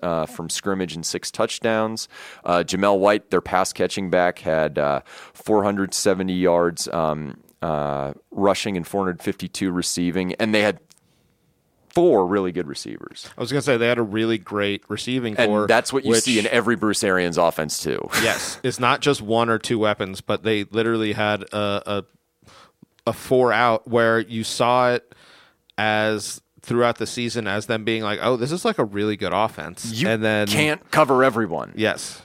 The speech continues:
Speaker 1: Um, Kevin Johnson, um, was their leading receiver, uh, seven hundred three yards and four touchdowns. Quincy Morgan, uh, who actually followed Arians to Pittsburgh in two thousand five, had nine hundred sixty-four receiving yards and seven T Ds. And then our guy from the U of A,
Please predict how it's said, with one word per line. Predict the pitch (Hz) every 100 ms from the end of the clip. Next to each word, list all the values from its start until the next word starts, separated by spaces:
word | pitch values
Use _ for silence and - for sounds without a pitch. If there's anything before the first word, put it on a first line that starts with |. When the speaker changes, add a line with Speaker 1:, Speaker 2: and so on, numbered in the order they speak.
| -
Speaker 1:
Um, | 101 95 90 85
Kevin | - 120 127
Johnson, | 110 107 104 120 117 117
um, | 85 85 85 80 85
was | 95 85
their | 87
leading | 87 92 92
receiver, | 90 - 85 82 82 82 -
uh, | 85 80 73
seven | - 92
hundred | 90 87
three | 90 90
yards | 82 82 82
and | 78
four | - 85
touchdowns. | - 78 - 80 78 90
Quincy | - 143 120 113
Morgan, | 104 101 107 104 120 139 -
uh, | 98 90 85
who | 95 104 80 _ _ -
actually | 98 - 95
followed | - 95 104 85
Arians | 85 85 82
to | -
Pittsburgh | - 95 - 82 78
in | 76
two | - 80
thousand | 78 76 76
five, | - 78 78 -
had | 82
nine | 87 104 123
hundred | 147 143
sixty-four | - 123 - 110 - 101
receiving | 90 - 90 85 82
yards | 76 73
and | 78
seven | 73 82 80 82
T | 85 82
Ds. | 78 76 76 - - - - -
And | 131
then | 165 180
our | 165
guy | 175 185 185
from | 196
the | 185
U | 196 220
of | 233 247
A, | 294 294 262